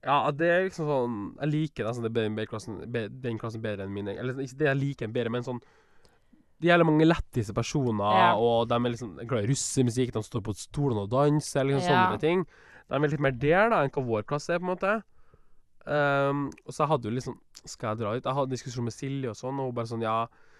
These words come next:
Speaker 1: de passer deg jo litt bedre, de da.» Ikke at hun snakker sånn da, men, eh,
Speaker 2: De passer
Speaker 1: <laughs> de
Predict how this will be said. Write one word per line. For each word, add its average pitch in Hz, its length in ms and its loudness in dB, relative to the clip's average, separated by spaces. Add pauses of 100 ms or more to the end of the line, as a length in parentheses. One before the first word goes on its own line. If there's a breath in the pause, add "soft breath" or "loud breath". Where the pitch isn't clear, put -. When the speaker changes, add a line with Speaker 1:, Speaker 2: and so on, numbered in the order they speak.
(140)
Speaker 1:
de 139 80 -6
passer - 480 -2
deg 98 80 -6
jo 143 100 -2
litt 147 140 -6
bedre, 107 400 -4
de 131 180 -6
da.» 165 120 -4 (880 loud breath)
Ikke 135 120 -8
at 120 40 -6
hun 123 100 -2
snakker 127 260 -4
sånn 143 220 -4
da, 156 100 0
men, 147 280 0
eh, 151 180 6 (120)
Speaker 2:
De 208 80 0 (120)
passer - 440 4
Speaker 1:
<laughs> 175 40 6
de 160 60 10